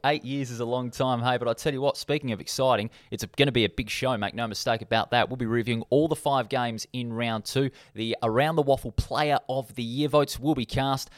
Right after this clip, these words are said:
and also some of the big news coming out of the second round. You can listen to us on wherever you get your podcasts, or you can watch us on the Backchat YouTube channel, and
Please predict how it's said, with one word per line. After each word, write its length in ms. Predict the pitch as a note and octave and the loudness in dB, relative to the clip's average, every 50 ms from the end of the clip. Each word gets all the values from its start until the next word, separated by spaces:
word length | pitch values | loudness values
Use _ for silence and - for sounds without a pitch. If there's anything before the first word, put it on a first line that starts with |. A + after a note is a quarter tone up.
| - - | -14 -12
and 100 | G2+ - | -10 -4
also 300 | - B2+ B2 - A#2+ G#2 | -2 -2 -2 0 -2 -2
some 160 | - B2 G#2+ | -2 -2 -4
of 60 | G#2 | -4
the 60 | G2 F2 | -6 -6
big 220 | - A#2+ A#2 - | -4 -6 -6 -4
news 240 | A2 A2 G#2 F#2+ - | -4 -4 -4 -4 -2
coming 300 | - A2+ G#2+ G#2+ G2 G2+ | -4 -4 -4 -2 -2 -2
out 100 | G#2 F#2+ | -4 -4
of 60 | - | -4
the 80 | - - | -6 -6
second 380 | - - A2 - - G2+ G2 | -2 -2 -2 -2 -2 -4 -4
round. 260 | G#2 A2 G#2+ G2+ G2 - - - - | -2 -2 0 -2 -2 -4 -10 -8 -4
You 80 | - C3 | -2 0
can 100 | C#3+ E3 | 0 2
listen 220 | A#3 A#3+ - B3+ | 0 0 0 -2
to 180 | - - G#3 F#3+ | 0 2 4 6
us 200 | F3+ E3 - - - | 6 4 4 0 0
on 180 | D3+ D#3 D3 D3 - | 0 2 2 0 -2
wherever 480 | - C#3 C#3+ - - - - A3 A3 F3 | -2 0 0 0 0 2 4 4 4 4
you 200 | B2+ G#2 G2 F#2+ | 2 0 -2 -4
get 200 | - B2+ A#2 - | -2 -4 -4 0
your 160 | A#2 A2 G2 | 0 0 0
podcasts, 540 | - - C3+ B2 - - C3+ C3 B2+ B2+ - - F3+ | 2 2 0 0 2 0 0 0 0 0 0 2 2
or 80 | G#3 G#3 | 2 2
you 40 | |
can 140 | - D3 C3 | 2 0 0
watch 220 | B2+ C3 C3 - C#3+ | 2 2 2 2 0
us 140 | B2+ - - | -2 -2 -4
on 100 | - B2 | -4 -4
the 80 | A2+ G2 | -4 -6
Backchat 540 | - - D3 D3+ - - - - C#3 B2+ - | -2 -2 -2 -2 -2 -4 -4 -4 -2 -2 -2
YouTube 420 | F#2+ A#2 C3 C3+ - - C#3+ C3 - | -2 -2 -2 -2 0 0 -2 -2 -2
channel, 320 | - - C3+ C3 D#3+ D3 - - - - - | -2 -2 0 0 0 -4 -6 -10 -14 -4 -2
and 220 | F#3+ F#3 G#2+ F#2+ | 0 0 0 -2